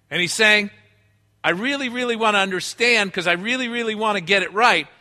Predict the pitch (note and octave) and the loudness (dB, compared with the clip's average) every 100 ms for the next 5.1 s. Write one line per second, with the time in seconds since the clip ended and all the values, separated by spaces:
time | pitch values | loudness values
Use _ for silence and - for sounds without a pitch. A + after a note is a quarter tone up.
0 | _ D3+ C#3+ C#4 A3+ D#3+ - _ _ - | _ -10 4 6 8 4 -4 _ _ -4
1 | C#4 A3+ G#3+ G#3 A#3+ B3 D#3 G#2 _ _ | -2 0 2 4 6 6 4 -8 _ _
2 | D#3 C4 C#4+ D4+ C#4 A3+ B3+ B3 - A#3+ | 2 6 8 6 4 0 4 4 4 0
3 | - A#3+ - C4 C#4 C4+ C#4 D4+ D#4+ F4+ | 2 0 -2 -6 -4 -4 -2 2 2 2
4 | D4 D4 C4+ B3 - - A3 - C#3+ G#2 | -4 -6 -6 -8 -12 -6 -8 -6 -6 -6
5 | D#2 | -8